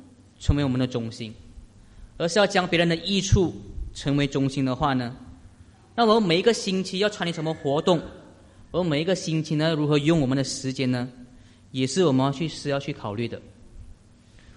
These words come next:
我们的选择的活动，是不是要让别人重视我们、珍惜我们？还是我们选择做的事情呢，是要有更多的机会去关怀他们，跟他们有更多良好的互动？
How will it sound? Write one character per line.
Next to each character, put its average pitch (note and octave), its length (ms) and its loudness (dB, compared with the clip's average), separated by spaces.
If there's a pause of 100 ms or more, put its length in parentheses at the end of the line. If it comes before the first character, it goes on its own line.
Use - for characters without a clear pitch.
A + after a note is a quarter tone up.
我 D3+ 120 0
们 G3 100 2
的 G#3+ 60 4
选 E3+ 160 0
择 F#3+ 80 0
的 F3+ 100 2
活 D#3 300 10
动， F3+ 240 4 (540)
是 - 140 -4
不 G#3 60 2
是 G#3 80 4
要 G#3 160 6
让 G3+ 240 2
别 E3 100 6
人 D#3+ 220 4 (200)
重 F3+ 200 0
视 F3 180 -2
我 C3 140 2
们、 A2+ 160 -8 (960)
珍 C#3+ 180 -2
惜 C#3 200 2
我 A#2+ 100 6
们？ A2+ 180 -2 (920)
还 C#3 120 -8
是 E3+ 160 -4
我 C#3+ 40 2
们 D3 120 0
选 C3 120 -2
择 C3 60 2
做 D#3+ 120 2
的 D3 100 4
事 D3+ 180 0
情 C3 180 2
呢， B2+ 140 4
是 C#3+ 100 0
要 D3+ 80 6
有 B2+ 100 4
更 D#3+ 180 2
多 C#3 80 4
的 C3 80 0
机 C3 260 -4
会 B2+ 240 0 (500)
去 - 140 -8
关 C3 180 0
怀 B2 160 0
他 A#2+ 200 0
们， G#2+ 140 -6 (840)
跟 C#3 100 -2
他 C#3 100 2
们 C#3 120 4
有 A#2+ 100 2
更 C#3+ 240 2
多 B2 340 0
良 A#2+ 220 0
好 A#2 160 -4
的 G#2+ 80 -6
互 A2+ 240 -10
动？ A2+ 160 -8